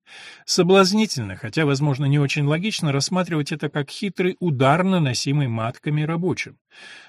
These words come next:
Можно было бы подумать, что рабочие пчелы должны сопровождать матку в ее брачном полете, чтобы помешать ей спариваться больше одного раза. Но это никак не поможет собственным генам рабочих, только генам следующего их поколения.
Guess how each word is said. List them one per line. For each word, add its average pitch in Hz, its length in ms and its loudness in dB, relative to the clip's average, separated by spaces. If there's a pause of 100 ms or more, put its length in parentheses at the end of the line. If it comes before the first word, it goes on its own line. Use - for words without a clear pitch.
Можно 214 260 4
было 208 180 8
бы 190 100 8
подумать, 190 400 4
что - 180 0
рабочие 165 380 2
пчелы 202 340 0
должны 156 360 0
сопровождать 170 680 0
матку 131 340 -4
в 127 80 -2
ее 127 140 0
брачном 143 360 -2
полете, 220 360 -6
чтобы 156 240 -2
помешать 151 460 -2
ей 147 100 0
спариваться 151 580 -4
больше 135 300 -2
одного 120 260 -4
раза. 95 320 -12 (320)
Но 151 100 0
это 180 160 0
никак 170 440 0
не 107 140 -12
поможет 135 480 -4
собственным 123 640 -6
генам 131 280 -4
рабочих, 156 540 -4
только 123 300 -4
генам 160 460 -2
следующего 113 680 -8
их 95 160 -12
поколения. 95 560 -14